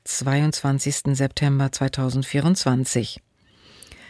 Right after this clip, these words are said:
Es werden Luftfahrzeuge, Über- und Unterwassereinheiten sowie Taucher und Drohnen eingesetzt.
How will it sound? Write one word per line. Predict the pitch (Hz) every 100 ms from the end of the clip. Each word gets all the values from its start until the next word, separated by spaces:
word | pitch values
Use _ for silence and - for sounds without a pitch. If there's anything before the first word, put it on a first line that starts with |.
| - _ -
Es | 135
werden | 139 131 131 139
Luftfahrzeuge, | 190 - - - 143 156 - 165 165 175 190
Über- | 190 151 147 165 175 -
und | 143 143 -
Unterwassereinheiten | 165 196 165 139 135 135 135 - 135 143 143 151 160
sowie | 147 143 139
Taucher | 135 151 151 - 143
und | 135 139
Drohnen | - 147 165 165 139
eingesetzt. | - 127 127 120 - - -